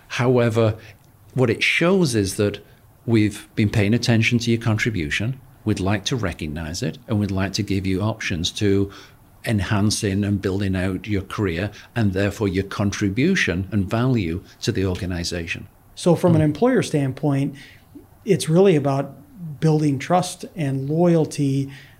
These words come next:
Speaker 2: but it's a reciprocal trust and loyalty, not just, "Well, you should be loyal to us because we've given you an opportunity."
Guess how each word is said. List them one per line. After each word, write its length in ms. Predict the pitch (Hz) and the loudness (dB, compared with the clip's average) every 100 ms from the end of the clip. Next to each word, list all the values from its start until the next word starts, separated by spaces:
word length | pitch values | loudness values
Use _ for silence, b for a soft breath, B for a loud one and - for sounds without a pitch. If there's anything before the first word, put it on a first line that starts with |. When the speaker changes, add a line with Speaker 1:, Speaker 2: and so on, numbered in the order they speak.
| - | -8
Speaker 2:
but 240 | 135 151 | 0 0
it's 200 | 147 - | 0 -4
a 260 | - 175 143 | -4 -2 0
reciprocal 720 | 135 135 - 226 208 170 147 | -2 -4 0 0 0 -2 -4
trust 340 | - 143 120 | -2 -4 -4
and 160 | 135 131 | -4 -4
loyalty, 340 | 131 123 - | -4 -4 -6
not 300 | 131 139 147 | -4 -2 -2
just, 300 | 151 147 - | -2 -4 -2
"Well, 100 | 147 | -4
you 140 | 135 147 | 0 0
should 160 | 147 | 0
be 100 | 143 | -2
loyal 300 | 139 139 139 135 | 0 0 0 -2
to 140 | 139 | -4
us 160 | 135 - | -4 -6
because 320 | 139 143 127 | -8 -8 -4
we've 200 | 135 127 | -4 -2
given 280 | 143 131 131 | -2 0 -2
you 100 | 131 | -2
an 80 | |
opportunity." 720 | 131 123 131 - 185 151 131 | -4 -6 -8 -2 0 0 -2